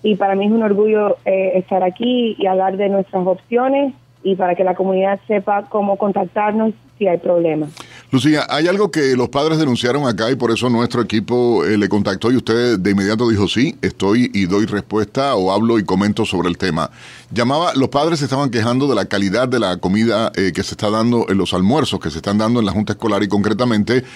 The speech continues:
Speaker 2: llamaba la atención el condado Broward, por ejemplo, estaba dándole a los niños pechuga de pollo, arroz, frijoles y otras opciones,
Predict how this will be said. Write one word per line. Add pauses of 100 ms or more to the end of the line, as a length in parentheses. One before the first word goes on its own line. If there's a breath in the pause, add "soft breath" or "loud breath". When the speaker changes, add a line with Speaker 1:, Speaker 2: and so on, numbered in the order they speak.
(160 loud breath)
Speaker 2:
llamaba
la
atención
el
condado
Broward,
por
ejemplo,
estaba
dándole
a
los
niños
pechuga
de
pollo,
arroz,
frijoles
y
otras
opciones,